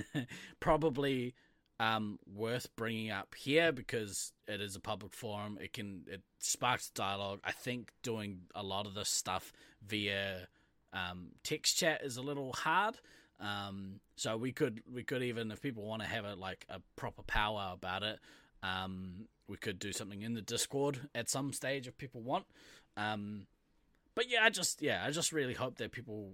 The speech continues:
like, play, uh, play the tournament, like, in, in the spirit that Laser Tag, well, Laser Force, Space Marines are supposed to be played within.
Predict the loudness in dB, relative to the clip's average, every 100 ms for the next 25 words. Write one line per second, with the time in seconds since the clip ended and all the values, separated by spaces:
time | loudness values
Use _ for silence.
0 | -8 -4 -4 -6 -18 _ _ _ _ -10
1 | 0 2 4 0 -6 _ _ _ -4 -2
2 | 2 6 6 4 2 2 2 0 -2 -4
3 | -4 -4 -6 -6 -6 -6 -6 -4 -4 -4
4 | -6 -8 -8 _ _ _ _ _ -10 0
5 | 0 0 -2 -4 -4 -6 -4 -2 -2 -4
6 | -2 -2 -2 -4 -2 -2 -2 -8 -10 -10
7 | -10 -10 -12 -6 -6 -6 -10 -14